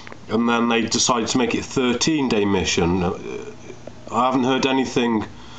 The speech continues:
on the contrary since anyway, but now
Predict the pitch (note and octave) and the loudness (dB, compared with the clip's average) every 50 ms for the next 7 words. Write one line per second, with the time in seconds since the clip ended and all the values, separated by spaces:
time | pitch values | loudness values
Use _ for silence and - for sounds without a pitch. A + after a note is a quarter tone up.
0 | - - - - - - - - - - - A2 A2 A2+ A2 A2 A2 G#2 - - | -14 -14 -14 -16 -16 -16 -16 -16 -16 -4 0 0 2 4 4 2 2 2 2 2
1 | A#2 G#2+ G#2 - A#2+ G#2 G#2 G2+ - - B2+ A2 G2 F#2+ F#2 - - C3 B2+ B2 | 2 2 2 2 2 2 2 2 2 2 2 2 2 0 0 0 0 2 2 2
2 | A2 G2 F#2+ F2+ F2 E2 D#2+ - - - - - - - - - B2+ G#2+ A2+ A#2+ | 2 2 2 2 2 0 -2 -4 -8 -14 -16 -16 -16 -10 -4 -2 0 0 2 2
3 | B2+ B2+ B2 B2 B2 B2+ B2+ B2 A#2+ B2 | 4 2 2 2 2 2 2 0 0 -2